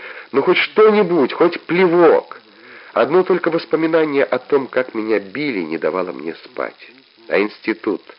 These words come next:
разогнанная Маяковка, горбатый Илюша в тюрьме. Со всех же сторон по-прежнему неслась наглая ложь, словно ничего не случилось, и это доводило меня до исступления.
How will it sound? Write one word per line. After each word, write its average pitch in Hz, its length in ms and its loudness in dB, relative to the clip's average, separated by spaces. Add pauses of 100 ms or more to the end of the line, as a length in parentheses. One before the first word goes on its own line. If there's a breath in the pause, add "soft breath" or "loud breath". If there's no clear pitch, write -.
(360 loud breath)
разогнанная 120 920 2
Маяковка, 110 760 0
горбатый 113 760 -2
Илюша 113 600 -4
в - 120 -20
тюрьме. 69 480 -8 (1000 loud breath)
Со 143 100 2
всех 185 240 2
же 160 160 0
сторон 151 580 2
по-прежнему 101 960 0 (440 loud breath)
неслась - 480 2
наглая 160 580 4
ложь, 160 520 2 (140)
словно 127 340 0
ничего 120 540 -4
не 139 140 -6
случилось, 87 640 -8 (380 loud breath)
и - 60 -2
это 131 220 0
доводило 131 400 -2
меня 127 240 -2
до 110 320 -2
исступления. 76 920 -8